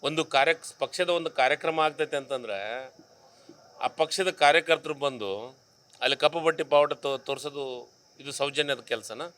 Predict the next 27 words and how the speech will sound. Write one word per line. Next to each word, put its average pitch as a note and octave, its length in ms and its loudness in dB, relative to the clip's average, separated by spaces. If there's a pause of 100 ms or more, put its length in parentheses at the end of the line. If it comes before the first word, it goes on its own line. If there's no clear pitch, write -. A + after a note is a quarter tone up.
(680)
ಇವ್ರಿಗೆ C#3+ 180 -10
ನಾಚಿಕೆ D#3+ 260 -2
ಆಗಲ್ಲ? E3 280 -2 (1500)
ಆ D3+ 100 4
ಕೆಲ್ಸ E3 220 0
ನಾವು F3+ 240 6
ಮಾಡ್ಬೋದು. E3 520 2 (560)
ನಮ್ಮ E3 140 0
ಕಾರ್ಯಕರ್ತರು F3+ 500 4
ಇದ್ದಾರೆ, C#3+ 380 2 (880)
ಇವ್ರು D#3+ 160 2
ಎಲ್ಲೆಲ್ಲಿ F3+ 240 0
ಕಾರ್ಯಕ್ರಮ E3+ 400 2
ಮಾಡ್ತಾರೆ, F3 320 4
ಆ D#3+ 60 10
ಎಲ್ಲ D#3 280 6
ಕಡೆನೂ E3 300 -2
ನಮ್ಮ D#3 200 -2
ಕಾರ್ಯಕರ್ತರನ್ನ D#3+ 560 2
ಕಳಿಸಿ D#3+ 400 -4
ನಾವು D3 220 0
ಕಪ್ಪು D#3 220 -6
ಬಾವುಟವನ್ನ D#3 600 0 (340)
ಕೇಂದ್ರ E3 220 0
ಸರ್ಕಾರದ D3+ 460 2
ವಿರುದ್ಧನ D3+ 460 -2
ಮಾತಾಡ್ಬೋದು. C#3+ 680 0